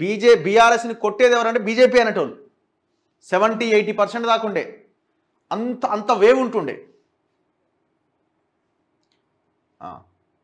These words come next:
So రఘు నువ్వే కారణం అట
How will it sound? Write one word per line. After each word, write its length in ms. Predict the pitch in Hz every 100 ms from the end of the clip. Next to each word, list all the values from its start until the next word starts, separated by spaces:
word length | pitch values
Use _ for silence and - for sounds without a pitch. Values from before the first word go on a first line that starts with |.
| _ _ _ _ _ _ _ _ _ -
So 120 | 214 185 202 - - _ _ _ _ _ _ _ _ -
రఘు 200 | 151 190
నువ్వే 300 | 175 175 202
కారణం 340 | 185 175 156
అట 140 | 135